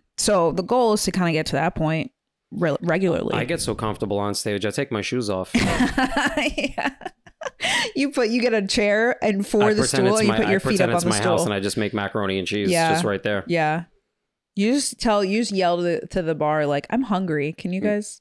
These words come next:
Speaker 2: Yeah, I
Speaker 1: help me out?"
Speaker 2: the, yeah, that's what it is. I, I look around, I go, "Whose jacket is this? Can you please move this?"
Speaker 1: I feel like a, a really fun, it'll be, this isn't, like, a marker of anything or a milestone of any importance, but in my mind, I'm like, it would always be really nice to be able to be big enough that when you go on stage, they bring you your drink.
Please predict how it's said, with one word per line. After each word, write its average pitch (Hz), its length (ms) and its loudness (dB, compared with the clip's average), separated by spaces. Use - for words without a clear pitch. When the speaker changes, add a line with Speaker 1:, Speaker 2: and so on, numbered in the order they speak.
Speaker 2:
Yeah, 107 460 0
I 104 200 -2
Speaker 1:
help - 140 -2
me 185 140 -4
out?" 185 200 -6
Speaker 2:
the, 117 360 -4
yeah, 127 260 -2
that's 107 200 -2
what 113 120 0
it 113 100 0
is. 107 180 0
I, 101 140 0
I 104 160 -2
look 110 220 -2
around, 110 160 -2
I 107 60 -2
go, 104 120 0
"Whose 180 160 0
jacket 113 400 -2
is 101 120 0
this? 113 420 -2
Can 120 140 -2
you 123 60 0
please 127 240 0
move 101 200 0
this?" 113 200 -2
Speaker 1:
I 220 100 2
feel 240 180 2
like 269 180 2
a, 226 200 0
a 196 100 2
really 185 360 2
fun, 165 440 -2
it'll 202 160 0
be, 208 320 0
this 208 180 0
isn't, 240 200 2
like, 196 160 0
a - 120 0
marker 175 540 0
of 185 100 2
anything 190 500 0
or 180 100 2
a 160 40 -2
milestone 165 600 0
of 165 120 -2
any 170 160 -2
importance, 175 480 -2
but 170 120 0
in 170 80 0
my 170 180 0
mind, 180 280 0
I'm 165 120 -2
like, 160 260 -2
it 190 100 0
would 208 160 2
always 226 320 2
be 254 120 0
really 175 300 0
nice 156 340 -2
to - 80 -4
be 175 200 0
able 170 220 -2
to 170 60 -2
be 165 160 -2
big 165 240 -2
enough 175 420 -2
that 160 200 0
when 165 140 -2
you 165 100 -6
go 160 140 -2
on 170 180 -2
stage, 165 480 -2
they 165 120 0
bring 165 260 -4
you 160 80 -4
your 151 160 -4
drink. 151 420 -6